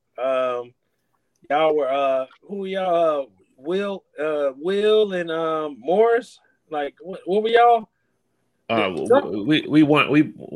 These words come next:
Speaker 2: they say one half of Will Smith. You know what I'm saying?
Speaker 1: Oh,
Speaker 2: The
Speaker 1: okay,
Speaker 2: people.
Speaker 1: okay.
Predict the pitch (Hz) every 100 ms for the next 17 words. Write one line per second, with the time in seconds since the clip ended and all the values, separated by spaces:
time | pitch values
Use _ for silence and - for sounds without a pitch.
0 | 98 120 120 165 131 135 127 123 113 110
1 | 110 107 101 107 78 - 95 104 98 98
2 | 165 160 143 127 117 120 113 120 113